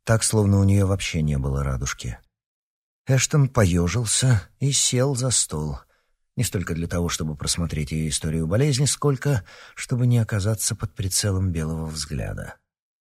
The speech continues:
«Обычно мы определяем необходимое количество сессий совместно с клиентом», сказал Эштон, выводя на экран информацию о пациенте A D ноль восемь двадцать восемь тридцать пять тысяча.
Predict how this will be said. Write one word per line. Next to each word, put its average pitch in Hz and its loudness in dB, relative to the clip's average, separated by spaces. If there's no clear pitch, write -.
«Обычно 110 6
мы 185 10
определяем 147 8
необходимое 135 6
количество 120 2
сессий 123 2
совместно 104 4
с - 2
клиентом», 76 -2
сказал 95 4
Эштон, 127 4
выводя 113 6
на 120 6
экран 117 4
информацию 107 4
о - 6
пациенте 101 2
A 90 0
D 92 0
ноль 92 4
восемь 104 2
двадцать 87 0
восемь 87 -2
тридцать 78 -6
пять 85 -2
тысяча. - -6